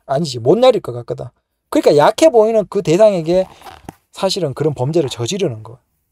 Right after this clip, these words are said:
그래서 여기에서 이 영상의 주제는 몸을 길러라. 응? 이 몸을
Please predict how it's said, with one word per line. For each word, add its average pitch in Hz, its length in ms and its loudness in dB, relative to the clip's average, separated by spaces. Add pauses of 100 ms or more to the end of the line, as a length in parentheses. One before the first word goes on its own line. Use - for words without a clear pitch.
(1160)
그래서 202 240 4 (400)
여기에서 208 380 4
이 208 160 -4
영상의 175 500 2
주제는 143 560 -6 (680)
몸을 226 300 4
길러라. 117 640 -2 (480)
응? 165 180 -10 (460)
이 202 120 -6
몸을 185 420 0